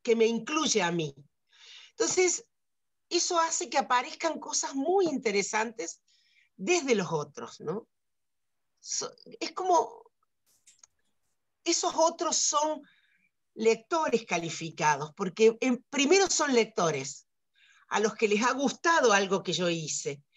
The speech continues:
y después se vuelan, se, se les vuela la cabeza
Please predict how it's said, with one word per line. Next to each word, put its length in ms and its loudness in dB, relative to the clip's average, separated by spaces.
y 120 0
después 640 0
se 220 0
vuelan, 580 4
se, 360 -16
se 160 -12
les 120 -4
vuela 360 4
la 180 0
cabeza 640 0